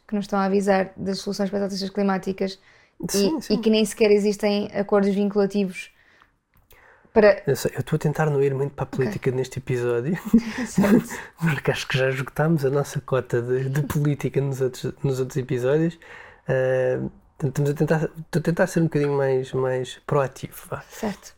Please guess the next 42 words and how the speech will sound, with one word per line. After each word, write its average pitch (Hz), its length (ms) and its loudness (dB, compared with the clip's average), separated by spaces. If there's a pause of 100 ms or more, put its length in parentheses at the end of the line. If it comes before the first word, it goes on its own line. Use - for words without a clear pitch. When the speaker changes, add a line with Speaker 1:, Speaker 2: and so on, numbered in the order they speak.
Speaker 2:
E, 135 400 0
e 147 120 2
porque - 200 0
acho 185 120 4
que 190 80 4
este 180 160 4
é 175 40 6
um 165 80 4
problema 131 500 2
da 123 120 2
alimentação, 131 800 0 (600)
que - 120 -8
primeiro, 123 540 0 (340)
nós 135 200 4
já 160 80 4
temos 160 280 4
uma, 143 420 4
já 143 140 -2
temos 139 300 0
uma, 131 640 2
uma 139 160 0
solução, 123 580 -2 (600)
que 131 200 2
é, 120 80 4
nós 127 160 2
já 143 80 2
sabemos 143 340 0
o - 20 -18
que 147 80 2
é - 20 -6
que - 120 -10
temos 143 220 2
de - 100 -12
consumir 143 440 0
para 143 80 0
sermos 135 260 -2
mais 127 160 0
sustentáveis, 117 600 -6 (440)
não 123 100 0
é? 127 120 -2 (760)
Ou 143 80 0
melhor, 127 220 -2